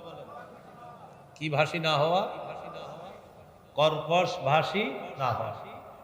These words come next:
এখন মনে করেন, আমি দাওয়াতের কাজ করতে গিয়ে বললাম,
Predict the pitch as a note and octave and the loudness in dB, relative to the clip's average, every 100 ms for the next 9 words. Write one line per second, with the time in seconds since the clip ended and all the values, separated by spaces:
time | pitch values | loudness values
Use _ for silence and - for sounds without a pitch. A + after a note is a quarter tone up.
0 | - C3+ D3+ F3+ G3 G3+ G3+ F#3+ F#3 E3+ | 0 4 4 4 2 2 0 0 0 4
1 | E3 E3+ F3 F3+ - E3+ - E3+ - E3 | 6 6 4 2 2 2 2 -4 -2 -2
2 | D#3 D#3+ C#3+ C#3 D3 | 0 2 2 4 4